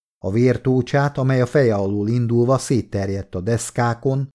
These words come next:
iszonyú fekete szárnyakat alkotva kétfelől. A látványtól csak még mérgesebb lett. A tisztek magyarázatot fognak követelni.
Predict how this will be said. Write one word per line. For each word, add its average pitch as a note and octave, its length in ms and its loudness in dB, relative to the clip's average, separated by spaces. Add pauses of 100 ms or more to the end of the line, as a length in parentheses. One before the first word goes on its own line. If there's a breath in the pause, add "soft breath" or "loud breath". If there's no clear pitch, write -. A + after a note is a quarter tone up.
(220)
iszonyú C#3+ 460 4
fekete A#2+ 460 -2
szárnyakat G#2 680 -2
alkotva G#2+ 540 -2
kétfelől. F#2+ 800 -8 (600)
A A2+ 60 0
látványtól B2+ 800 2
csak C#3+ 260 -2
még C#3 260 2
mérgesebb F#2+ 640 -4
lett. - 460 -10 (220)
A A#2 120 -6
tisztek E3 460 0
magyarázatot G#2 800 -2
fognak G#2 420 -6
követelni. G2 720 -6